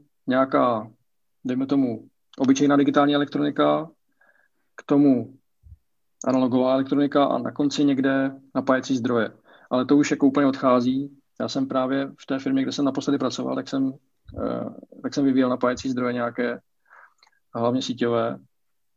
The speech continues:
A takže s tím jsem jakoby začal a myslel jsem si, že v tom budu velký profík, ale postupně s-, to nikdo jakoby nechce, žádný zák-, žádný zákazník,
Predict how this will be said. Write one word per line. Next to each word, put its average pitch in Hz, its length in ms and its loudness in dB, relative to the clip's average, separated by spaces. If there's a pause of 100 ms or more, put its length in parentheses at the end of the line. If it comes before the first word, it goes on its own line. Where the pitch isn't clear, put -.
(100)
A 113 340 0 (720)
takže 123 520 0 (920)
s - 80 -14
tím 135 180 4
jsem 135 480 2
jakoby 135 240 2
začal 139 320 2
a 147 40 2
myslel 135 200 0
jsem 143 140 -2
si, 131 80 -2
že 139 80 4 (360)
v - 80 -18
tom 131 120 2
budu 139 160 4
velký 139 200 4
profík, 139 380 4
ale 131 140 4
postupně 143 600 -2 (340)
s-, - 240 -16 (400)
to 139 100 0
nikdo 131 260 4
jakoby 143 240 2
nechce, 127 500 0 (240)
žádný 120 240 -2
zák-, 120 260 -4
žádný 131 220 0
zákazník, 127 520 -2